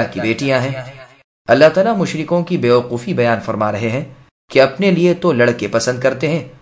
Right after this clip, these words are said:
اور اللہ تعالیٰ کے لیے لڑکیاں مقرر کرتے ہیں۔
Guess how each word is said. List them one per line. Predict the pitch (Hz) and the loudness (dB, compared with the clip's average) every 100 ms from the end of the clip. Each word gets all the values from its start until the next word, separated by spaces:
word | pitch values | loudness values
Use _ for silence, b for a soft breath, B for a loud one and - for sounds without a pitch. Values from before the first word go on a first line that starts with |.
| _ - | _ -2
اور | 107 | 2
اللہ | 139 156 147 | 4 4 4
تعالیٰ | 139 143 143 | 2 2 0
کے | 147 | -4
لیے | 147 | 0
لڑکیاں | 120 110 104 110 | -2 -2 -4 -4
مقرر | 113 123 120 123 | -2 0 0 0
کرتے | 127 127 | -4 -4
ہیں۔ | 135 | -6